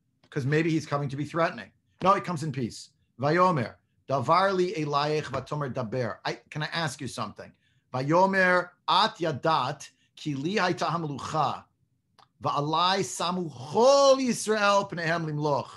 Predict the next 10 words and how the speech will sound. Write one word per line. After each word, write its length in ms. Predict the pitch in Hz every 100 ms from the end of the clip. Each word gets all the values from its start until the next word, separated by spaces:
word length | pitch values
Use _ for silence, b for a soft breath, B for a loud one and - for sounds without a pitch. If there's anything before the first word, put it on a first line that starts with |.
| _ _ _ _ _ _ _
vatisov 840 | 110 127 - - 175 202 233 240
hamlucha, 720 | 202 202 202 170 175 156 113 - _ _ _ _ -
vathi 260 | 113 131
la'achi, 640 | 151 127 104 117 190 120 90 _ _ _ _ _
ki 100 | -
meHashem 640 | 110 95 92 - 147 143
hayta 340 | 104 95 92 92
lo. 220 | 92 95 _ _ _ _ _ _ _ _ _ _ _
I 40 | 117
mean, 240 | 107 92